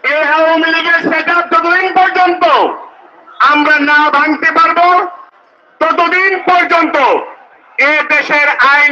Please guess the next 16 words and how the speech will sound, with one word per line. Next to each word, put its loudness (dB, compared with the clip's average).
শৃঙ্খলা, 0
এ 0
দেশের -2
মানুষ 0
কখনোই 0
শান্তিতে 0
থাকতে -4
পারবে -2
না। -2
ভারতে 0
বসে 0
এই 0
শেখ -2
হাসিনা 0
যে -2
সকল -2